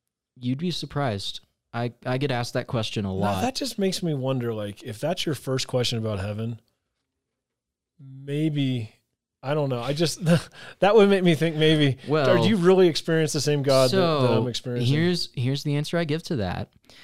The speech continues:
Speaker 1: When it comes to heaven, there are animals in heaven. So,
Speaker 2: Oh,
Speaker 1: like,
Speaker 2: there are.
Speaker 1: every animal we have down here on earth is up in heaven.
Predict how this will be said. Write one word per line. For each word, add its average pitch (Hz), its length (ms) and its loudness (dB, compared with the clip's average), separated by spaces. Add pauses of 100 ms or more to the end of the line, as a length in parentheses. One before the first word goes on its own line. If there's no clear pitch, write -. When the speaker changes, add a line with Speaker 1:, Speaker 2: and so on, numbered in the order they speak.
(280)
Speaker 1:
When 135 140 0
it 139 80 -6
comes 170 260 -2
to 196 80 -2
heaven, 107 400 -2 (1300)
there 123 180 0
are 131 220 0
animals 123 460 0
in 101 60 -4
heaven. 90 360 -8
So, - 160 -4
Speaker 2:
Oh, - 20 0
Speaker 1:
like, 120 120 0
Speaker 2:
there 127 100 -2
are. - 40 0
Speaker 1:
every 143 280 0
animal 139 300 0
we 117 100 0
have 117 240 -4
down 120 220 -4
here 117 120 -4
on 110 160 -4
earth 127 320 -4
is 139 220 -2
up 104 160 -4
in 98 80 -10
heaven. 95 380 -8